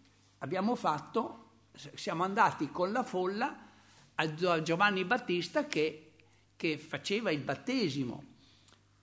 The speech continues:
È la stessa cosa. Nel capitolo nove, qui, Deuteronomio nove, sempre:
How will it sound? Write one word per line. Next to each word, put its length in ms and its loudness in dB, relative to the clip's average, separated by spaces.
È 240 -10
la 120 -4
stessa 360 -2
cosa. 420 0
Nel 420 -4
capitolo 1040 2
nove, 880 6
qui, 180 -4
Deuteronomio 920 4
nove, 480 4
sempre: 880 -2